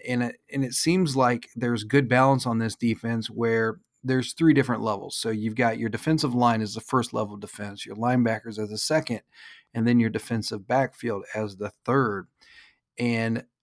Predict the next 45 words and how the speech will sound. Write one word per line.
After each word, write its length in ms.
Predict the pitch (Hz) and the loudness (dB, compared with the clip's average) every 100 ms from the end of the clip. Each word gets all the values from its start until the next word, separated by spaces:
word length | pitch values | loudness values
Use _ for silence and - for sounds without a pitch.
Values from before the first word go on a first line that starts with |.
| _ _ - | _ _ -2
the 80 | 123 | 0
defensive 480 | - 156 165 156 | 2 2 2 2
line 340 | 127 120 139 147 | 4 6 4 2
has 160 | 120 | 0
controlled 420 | - 120 - 131 120 | -2 -4 0 -2 0
the 60 | |
line 200 | 117 120 | 2 2
of 80 | 117 | 0
scrimmage 420 | - 127 165 165 | -2 -2 0 0
almost 380 | 117 113 113 - _ 135 | -2 0 -2 -6 _ -2
every 260 | 123 120 | 0 0
single 320 | - 127 113 | -2 -2 -2
game 400 | 107 117 123 156 - | -2 -2 0 -2 -2
and 240 | 120 113 | -2 -2
for 120 | 117 | -2
most 340 | 113 135 180 - | 0 2 0 -2
of 80 | |
the 100 | 107 | -2
game. 380 | 98 101 104 120 135 - _ _ - | -2 -4 -4 -8 -10 -20 _ _ -2
But 180 | 117 117 | 0 0
if 180 | 135 123 _ _ | 0 -4 _ _
ball 140 | 139 131 | 2 4
carrier 480 | - 139 131 147 165 | 4 4 6 4 0
gets 260 | 131 123 | -2 -4
by 340 | - 127 120 123 | 2 4 6 4
the 140 | 117 | 0
defensive 380 | 110 117 127 117 | -2 0 0 0
line, 240 | 117 139 | 0 0
the 60 | 123 | -2
linebackers 640 | 107 120 123 120 120 131 | 0 2 4 2 0 -2
are 40 | 117 | 0
there 160 | 117 | 0
to 60 | 113 | -2
clean 300 | - 127 120 | -2 0 2
that 200 | 117 110 | 2 2
up. 220 | 123 196 | -2 -2
And 100 | 120 | -4
then 180 | 110 113 | -2 -2
if 120 | 117 | -4
it 80 | 113 | -4
gets 180 | 117 - | -4 -2
by 240 | 123 120 | -2 0
the 100 | 113 | 0
linebackers, 720 | 233 131 131 131 139 156 147 120 | 0 2 2 0 0 -2 -4 -4
the 240 | 113 117 | -4 -4